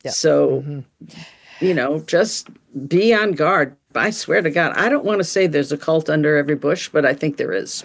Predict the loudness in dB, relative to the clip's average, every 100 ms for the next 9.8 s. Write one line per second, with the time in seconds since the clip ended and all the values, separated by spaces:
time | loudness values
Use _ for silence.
0 | -4 -4 0 -2 2 2 4 2 4 2
1 | 2 0 -2 0 2 2 2 2 0 -2
2 | -2 0 0 2 2 0 -2 -2 0 0
3 | 2 0 2 0 2 0 2 2 2 -2
4 | -2 0 -2 -2 -2 0 2 0 -2 -6
5 | -8 -8 -6 -4 -4 -6 -12 -16 _ -10
6 | -2 2 2 0 -8 -2 0 2 0 -2
7 | -2 -4 -2 0 0 0 -2 -2 -2 -4
8 | -4 -4 -4 -4 -4 -4 -4 -2 0 2
9 | 2 2 2 2 2 0 0 -2